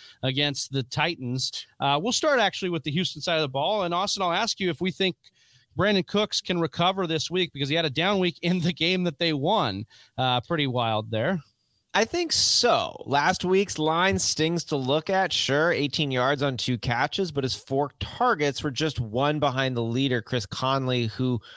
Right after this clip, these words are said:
Speaker 2: only has two hundred thirty-three yards on the entire year. So it's not a real threat coming in for Cooks' number one spot at the wide receiver position for the Texans. Cooks also, uh, dominated snap share last week with eighty-three percent.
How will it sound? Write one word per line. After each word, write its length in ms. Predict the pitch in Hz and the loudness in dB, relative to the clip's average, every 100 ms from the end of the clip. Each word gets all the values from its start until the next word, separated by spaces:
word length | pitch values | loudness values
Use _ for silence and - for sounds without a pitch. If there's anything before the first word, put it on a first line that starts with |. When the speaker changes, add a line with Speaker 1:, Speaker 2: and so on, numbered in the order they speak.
| - - | -20 -8
Speaker 2:
only 220 | 139 214 254 | -4 2 2
has 180 | 240 | 2
two 140 | - 214 | 0 0
hundred 260 | 214 170 | 0 -2
thirty-three 560 | 143 - 170 156 - 156 | -2 -2 0 -2 -2 -2
yards 340 | 131 131 127 | 2 2 0
on 100 | 120 | -2
the 100 | 117 | -4
entire 480 | 110 101 - 117 110 | -2 -2 0 0 0
year. 400 | 101 175 98 - | -4 -6 -6 -4
So 220 | - - 117 | -4 -2 -2
it's 120 | - | -2
not 220 | 151 156 | -2 0
a 80 | 123 | 0
real 320 | 104 120 113 | -2 0 0
threat 500 | - - 107 101 - | -2 -6 0 -2 -2
coming 300 | 101 101 98 | -6 -4 -4
in 140 | 95 | -6
for 160 | - 85 | -8 -12
Cooks' 480 | - 113 - 104 95 | -6 -6 -4 -6 -4
number 240 | 98 101 | -4 -4
one 200 | 95 98 | -4 -2
spot 420 | - - 104 92 - - - - | -4 -2 -2 -2 -6 -20 -20 -8
at 80 | - | -2
the 60 | |
wide 180 | 110 107 | 0 0
receiver 240 | 101 104 | -2 -4
position 340 | 101 98 104 95 | -2 -2 -2 -2
for 80 | 101 | -4
the 60 | |
Texans. 420 | - 107 - 101 | 0 -2 -2 -10
Cooks 240 | - 202 - - | -2 -2 -2 0
also, 400 | 160 185 226 214 _ _ _ _ _ _ | 2 4 2 2 _ _ _ _ _ _
uh, 180 | 127 123 | 2 2
dominated 580 | 113 139 175 175 156 123 | 4 2 4 2 0 -2
snap 360 | - 147 151 | 0 2 2
share 380 | 170 - 202 214 | 0 0 2 2
last 320 | 202 202 202 | 2 2 2
week 140 | 208 202 | 0 0
with 100 | 147 | -2
eighty-three 440 | 139 156 143 156 | 0 0 0 -2
percent. 500 | 139 120 - 156 202 | -2 -2 0 2 0